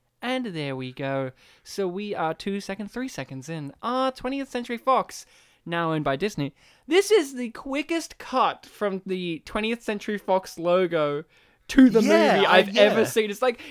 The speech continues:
Speaker 1: it's almost like it isn't even done yet. It's kinda like, "I'm still here," and then, bam, it's gonna cut to the thing. It's like, usually there's a little bit of black, but bam, there it is.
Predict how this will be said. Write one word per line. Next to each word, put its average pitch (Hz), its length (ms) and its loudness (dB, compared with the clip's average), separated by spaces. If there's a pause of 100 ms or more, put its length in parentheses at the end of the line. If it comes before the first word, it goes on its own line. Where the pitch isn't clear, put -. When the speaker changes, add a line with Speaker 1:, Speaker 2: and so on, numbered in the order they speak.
Speaker 1:
it's 294 160 -2
almost 381 460 4
like 277 280 0
it 214 220 -6
isn't 247 380 -2
even 202 480 -6
done 226 360 4
yet. 120 320 -4
It's - 180 -10
kinda 294 220 -4
like, 269 460 -6 (460)
"I'm 220 180 4
still 233 320 -2
here," 220 480 -2
and 202 220 0
then, 208 960 -4 (500)
bam, 247 300 4
it's 202 100 -8
gonna 247 140 0
cut 233 440 -4
to 220 540 -2
the 208 200 -6
thing. 294 200 -6
It's 240 140 -8
like, 247 340 -6 (380)
usually 330 400 2
there's 311 220 -2
a 226 40 4
little 214 260 0
bit 254 120 0
of 240 100 2
black, 269 220 0
but - 240 -2
bam, 349 260 2
there 269 140 0
it 320 80 -2
is. 262 340 -4